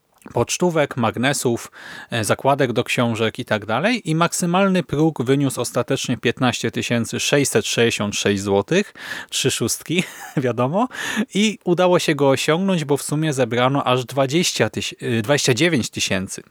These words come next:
dwieście dwadzieścia złotych. E, więc, e, prawie dwa razy tyle, ile zakładał najwyższy próg, jak na komiks zeszytowy, jeszcze zeszyt specjalny, tak, z serii,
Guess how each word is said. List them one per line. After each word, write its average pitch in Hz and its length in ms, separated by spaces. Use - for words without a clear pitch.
dwieście 113 500
dwadzieścia 107 680
złotych. 107 540
E, 113 340
więc, 143 600
e, 131 40
prawie 135 240
dwa 127 180
razy 139 260
tyle, 143 400
ile 127 200
zakładał 127 480
najwyższy 123 540
próg, 175 380
jak 151 260
na 147 240
komiks 165 380
zeszytowy, 123 720
jeszcze 110 240
zeszyt 135 300
specjalny, 139 600
tak, 127 200
z - 40
serii, 120 360